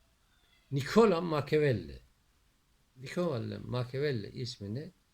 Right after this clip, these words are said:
e, ben çok sevdim. Çünkü bugünkü insan yapısının, e, yapısını açıklayan, e,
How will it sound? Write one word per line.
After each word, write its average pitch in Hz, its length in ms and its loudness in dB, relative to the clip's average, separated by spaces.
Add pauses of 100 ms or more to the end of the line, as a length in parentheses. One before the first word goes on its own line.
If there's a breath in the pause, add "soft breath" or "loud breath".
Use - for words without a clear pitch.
(960)
e, 117 160 -2 (680)
ben 151 120 -6
çok 175 220 -10
sevdim. 147 520 -4
Çünkü 180 460 -6 (720)
bugünkü 160 280 -10
insan 131 500 -2
yapısının, 117 800 -4 (120)
e, 120 120 -8 (100)
yapısını 127 840 -6 (120)
açıklayan, 139 680 -6 (1040)
e, 120 400 -2